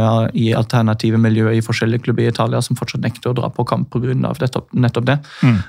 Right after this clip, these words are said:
Speaker 1: Eh, men som utlending så slipper du selvfølgelig, ehm, dette maset, men da du kj-, når du kjøper billett, så må du faktisk skrive inn,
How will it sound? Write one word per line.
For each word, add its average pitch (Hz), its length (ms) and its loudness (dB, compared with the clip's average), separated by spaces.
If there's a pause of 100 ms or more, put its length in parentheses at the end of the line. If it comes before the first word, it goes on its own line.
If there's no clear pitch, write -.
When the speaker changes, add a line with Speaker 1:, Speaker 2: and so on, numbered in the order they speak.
Speaker 1:
Eh, 139 80 4
men 139 100 6
som 143 140 4
utlending 131 340 4
så 135 140 2
slipper 117 320 2
du - 20 4
selvfølgelig, 113 760 2
ehm, 110 260 4 (380)
dette 120 240 2
maset, 143 400 2 (320)
men 117 300 6 (100)
da 120 120 4
du 117 80 4
kj-, - 280 -2
når 120 320 4
du 113 80 -2
kjøper 110 240 2
billett, 127 240 2
så - 160 2
må 110 260 6
du 110 140 4
faktisk 110 400 -2
skrive 107 340 2
inn, 107 280 4